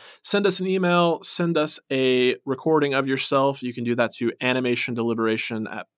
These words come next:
uh, animation deliberation podcast at gmail dot com, excuse me.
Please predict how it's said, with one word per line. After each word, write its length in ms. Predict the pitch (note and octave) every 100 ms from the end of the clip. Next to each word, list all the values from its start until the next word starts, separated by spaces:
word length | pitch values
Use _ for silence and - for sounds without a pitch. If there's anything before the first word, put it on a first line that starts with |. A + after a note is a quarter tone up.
| _ _ _ _
uh, 200 | G#2 F#2 F#2+
animation 420 | C3 C3+ C3+ -
deliberation 500 | B2 B2 A#2+ A#2 -
podcast 560 | A2 C#3 C#3 C3 G#2+ -
at 60 | G#2+
gmail 320 | A#2+ A2 G#2+
dot 160 | G2
com, 220 | F#2 C#3 G2
excuse 360 | - A#2 A2
me. 200 | A#2+ A#2